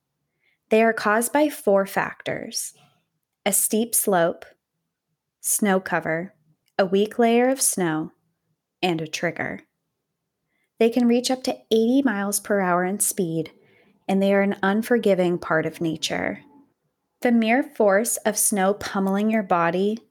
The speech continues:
can kill you. You don't get to choose if you'll survive it, and if you do, it'll be by pure coincidence.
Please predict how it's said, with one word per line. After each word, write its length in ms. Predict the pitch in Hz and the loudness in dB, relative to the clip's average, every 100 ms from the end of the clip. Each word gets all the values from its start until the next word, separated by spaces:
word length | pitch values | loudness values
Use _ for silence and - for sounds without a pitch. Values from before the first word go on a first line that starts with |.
| _ | _
can 200 | 196 185 | -4 -4
kill 280 | - 180 156 | -2 -2 0
you. 360 | - - 220 - _ _ _ _ _ _ | -2 -6 -8 -14 _ _ _ _ _ _
You 100 | - | 2
don't 220 | 233 254 277 | 2 2 0
get 160 | 285 | 0
to 80 | 269 | 0
choose 360 | 254 240 220 202 | 0 2 2 2
if 140 | 202 | 0
you'll 160 | 190 180 | 0 0
survive 500 | - 190 180 175 160 | 0 0 2 2 0
it, 240 | 143 151 - _ _ | -2 -4 -12 _ _
and 100 | 202 | -4
if 140 | 202 214 | -2 -2
you 80 | |
do, 480 | 196 220 208 156 165 - _ _ _ _ | 0 2 4 2 -4 -10 _ _ _ _
it'll 160 | 175 175 | 0 0
be 160 | 180 | 0
by 160 | 170 160 | 0 0
pure 420 | 156 - 185 180 | -2 0 2 2
coincidence. 1040 | 180 180 165 160 - 165 - 175 - - | 0 0 2 0 -2 -6 -6 -6 -6 -8